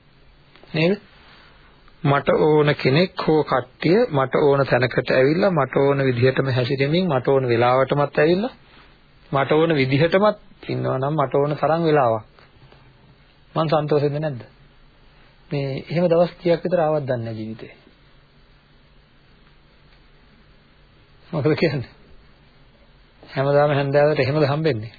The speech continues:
ගෙදර කට්ටිය හම්බෙන්නේත් එහෙමද? නෑ මේ භාගයට භාගයක් එන්නේ මට ඕන විදිහට නෙවෙයි. මට ඕන වෙලාවටත් නෙවෙයි. මට ඕන තැනටත් නෙවෙයි. ඉතින් අපි හැමදාම දුක් විඳිනවද නැද්ද?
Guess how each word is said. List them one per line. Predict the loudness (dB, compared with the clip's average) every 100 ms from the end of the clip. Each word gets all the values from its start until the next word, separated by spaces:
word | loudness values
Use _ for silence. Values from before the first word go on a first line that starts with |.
| -6
ගෙදර | -2 0
කට්ටිය | 0 0 0
හම්බෙන්නේත් | 0 0 -2 -2
එහෙමද? | -2 -2 -4 -12 _ _ _ _ _ _ _ _
නෑ | -6 0 0
මේ | 2 0
භාගයට | 2 2 2 2
භාගයක් | 2 2 2
එන්නේ | 0 0
මට | 0 0
ඕන | -2
විදිහට | 0 -2 -2
නෙවෙයි. | -4 -6 -12 -20 -20 _ -20 _ _
මට | -2 0
ඕන | 2
වෙලාවටත් | 2 2 2 2 0 -2 -8 -8 -16 -20 -20 -20 -18 -8
නෙවෙයි. | -4 -4 -4 -8 -14 -20 -20 -20 -20 _ _ -16 -4
මට | -2 0
ඕන | 0
තැනටත් | 0 0 2 0 -2 -12 -20 -20 -20 -20 -20 -20 -20
නෙවෙයි. | -10 -8 -8 -10 -16 -18
ඉතින් | -14 -8 -6
අපි | -6
හැමදාම | -8 -10 -10 -12 -12 -12 -10 -8
දුක් | -10 -10
විඳිනවද | -10 -10 -10 -10
නැද්ද? | -12 -14